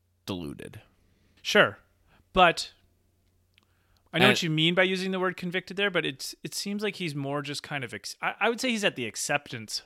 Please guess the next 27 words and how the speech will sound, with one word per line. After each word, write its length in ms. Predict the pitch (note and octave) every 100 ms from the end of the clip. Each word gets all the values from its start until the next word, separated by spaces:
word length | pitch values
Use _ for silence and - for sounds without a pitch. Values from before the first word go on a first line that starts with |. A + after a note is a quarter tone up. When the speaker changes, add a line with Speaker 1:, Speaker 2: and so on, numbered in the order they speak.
| _
Speaker 2:
stage 600 | - - G2+ G2+ - - _ -
as 120 | C3
opposed 300 | B2 B2 A#2
to 40 | A#2+
the 80 |
conviction 540 | A#2 A#2 A#2 C3+ - F3+
stage. 420 | - G3+ G#3+ - _ _ _ _
Speaker 1:
Well, 440 | D3 D#3 D#3 D3 C#3
the 220 | C3 C#3
only 200 | C#3 C3+
difference 320 | B2 A#2 A2
between 260 | - A#2 G#2+
those 240 | G2+ F#2+
two 260 | - A2 F#2+
would, 260 | F#2+ F2 - _ _ G2
I 120 | G#2
mean, 300 | A2 A2+ G#2 _ _ _
he 160 | G#2+ A2+
thinks 280 | D3+ C#3 A#2+
it's 200 | G2 -
the 100 | A2
truth 300 | - A2 -
for 140 | G2
sure, 220 | - G2+
no 80 | F2+
matter 240 | E2+ E2 D2
what, 220 | C#2